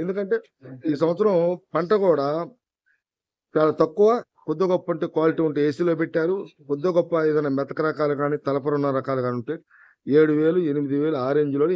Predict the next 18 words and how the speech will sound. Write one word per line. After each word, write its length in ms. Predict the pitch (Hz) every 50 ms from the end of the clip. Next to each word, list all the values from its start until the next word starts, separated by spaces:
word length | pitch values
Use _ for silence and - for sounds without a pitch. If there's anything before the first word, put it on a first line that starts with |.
| 151
ఎనభై 200 | 131 127 117 135 139
ఐదు 80 | 143 143
వందల 160 | 147 147 139 127 127
రేంజ్లోనే 380 | 135 135 131 131 123 123 123 120 120
ఉన్నాయి. 180 | 120 131 165 - _ _ _ _ _ _ _ _ _
పెద్దగా 260 | - 127 143 151 151 135 -
కనపడలేదండి. 600 | 127 135 143 - 180 151 143 127 120 131 156 185 160 120
సిజంటా 340 | 123 127 135 185 214 226 247 214
బ్యాడ్గి 220 | 220 220 214 208 180
అక్కడెక్కడ 360 | - 190 185 185 - 180 170 165 160
ఉన్నా 160 | 156 147 147 147 156 156 - 151 147 143 139 _ _ 135 143
ఇవి 100 | 175 214 220 233
కూడా 120 | 220 196 180 175
ఇంచుమించుగా 560 | - 175 202 202 185 147 160 147 135 135 139 139 151 147 - _ _ _ _ _ _ 117 127
అటు 140 | 123 139 139 139 127 123 139
ఆరు 160 | 151 165 165 160
వేలు 180 | 175 185 190 180 185
కానించి 460 | 165 160 156 147 135 - - 120 123